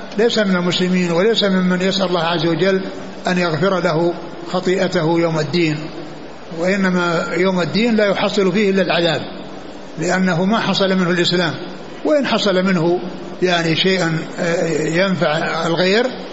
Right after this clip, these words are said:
من إطعام المساكين والإحسان إلى الناس، فإن ذلك لا يفيده شيئا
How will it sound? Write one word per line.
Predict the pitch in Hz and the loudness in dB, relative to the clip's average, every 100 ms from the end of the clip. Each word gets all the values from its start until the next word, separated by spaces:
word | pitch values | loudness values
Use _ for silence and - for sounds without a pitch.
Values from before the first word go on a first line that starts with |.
| - - 151 | -14 -10 -2
من | 180 | -2
إطعام | 175 165 180 | 0 0 0
المساكين | 175 170 165 165 156 185 226 226 | 0 0 0 0 0 2 2 2
والإحسان | 175 160 156 156 151 156 156 - - - - 170 160 160 156 160 - 190 185 | 2 2 0 0 0 -2 -4 -8 -14 -12 -4 -2 0 2 2 0 0 0 0
إلى | 170 160 | 0 0
الناس، | 165 196 233 240 - - - - | 0 2 2 0 -2 -8 -14 -4
فإن | 190 196 | -2 0
ذلك | 180 185 196 185 | 2 2 2 0
لا | 180 208 | 2 2
يفيده | 175 156 170 160 143 156 | 2 2 2 2 0 0
شيئا | 156 180 202 202 | 2 0 0 -2